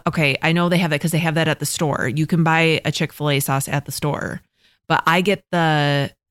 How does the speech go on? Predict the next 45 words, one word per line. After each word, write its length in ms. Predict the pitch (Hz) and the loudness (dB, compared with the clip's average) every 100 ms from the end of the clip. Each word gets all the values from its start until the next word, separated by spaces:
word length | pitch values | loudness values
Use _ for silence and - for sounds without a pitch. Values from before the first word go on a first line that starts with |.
| _ 151 | _ -12
Green 420 | - 175 165 160 | -2 0 2 2
Goddess 460 | 147 139 143 135 139 | 2 2 2 0 -2
salad, 680 | - - 123 123 120 98 | -6 -4 -4 -4 -4 -4
which 240 | 156 151 151 | -4 -4 -2
is 480 | 135 143 - - - _ | -4 -6 -8 -10 -14 _
kind 200 | - 156 | -4 -2
of 80 | 143 | -2
a 60 | 143 | -4
fancy 420 | 147 139 139 143 | -4 -4 -4 -8
Cobb, 380 | - 143 151 - | -8 -6 -6 -6
I 100 | 147 | -6
think, 240 | - - | -6 -8
'cause 100 | 156 | -6
it 80 | 139 | -4
has 220 | 147 139 | -4 -4
avocado 680 | - 143 139 143 139 139 131 | -4 -4 -2 -2 0 -2 -2
and 240 | 123 135 | -4 -4
the 120 | 131 - _ | -6 -10 _
chicken 480 | - 160 156 147 143 | -6 -4 -2 -2 -2
and 140 | 151 | -2
all 100 | 135 | -2
that 140 | 143 123 | -4 -4
good 160 | - | -6
stuff 360 | - 143 143 139 | -4 -4 -4 -4
and 380 | 131 110 117 - | -8 -8 -8 -6
some 160 | 151 | -6
corn 720 | 135 - 156 151 147 147 147 143 | -6 -8 -2 0 2 0 0 0
or, 320 | 135 131 165 - | -2 -4 -6 -2
I 100 | 160 | 0
don't 140 | 151 | 0
know. 200 | 117 87 _ _ - - | -2 -6 _ _ -20 -8
But 240 | - 165 - | 0 2 2
it 100 | 151 | 2
comes 220 | 180 165 | 2 0
with, 80 | 165 | 0
like, 140 | 165 | 0
a 60 | 156 | 0
green 380 | 139 160 160 156 | 0 2 2 2
avocado 840 | - 151 - 151 151 143 139 135 | 0 -2 -2 0 2 2 0 -4
ranch 540 | 151 147 143 139 - - | -4 -2 0 -2 -4 -6
situation, 800 | - 147 - 143 135 - 131 139 | -6 -6 -2 -2 -2 -2 -2 -2
which 160 | 143 | -4
is 100 | 135 | -6
really 240 | 143 139 98 | -6 -4 -4
good. 320 | 76 76 | -4 -6